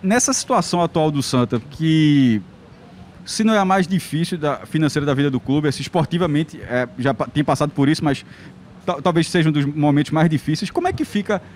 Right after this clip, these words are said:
a discussão da saf pra um clube desse tamanho, mas nessa situação, nesse momento? E além da, e além da questão da transparência que você, na figura do C E O do clube, o que é, o que é que você enxerga em relação ao Santa fazer esse pa-, esse papel?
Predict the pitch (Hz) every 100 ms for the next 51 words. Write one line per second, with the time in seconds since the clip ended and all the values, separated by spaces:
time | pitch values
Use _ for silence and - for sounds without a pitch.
0 | - - 180 240 247 214 226 247 - -
1 | 185 - 202 214 - 170 160 123 160 196
2 | 202 214 156 160 185 180 165 156 170 185
3 | - 165 - 143 147 147 151 104 92 156
4 | 185 196 170 196 185 165 151 165 175 175
5 | 180 160 170 - 156 139 165 156 139 143
6 | - 147 135 139 127 135 - - - 151
7 | - 165 156 - 165 170 - 180 170 160
8 | 170 170 170 170 156 147 147 147 147 139
9 | 143 139 143 156 143 123 151 131 135 127
10 | 113 - 123 - 147 127 127 131 - 90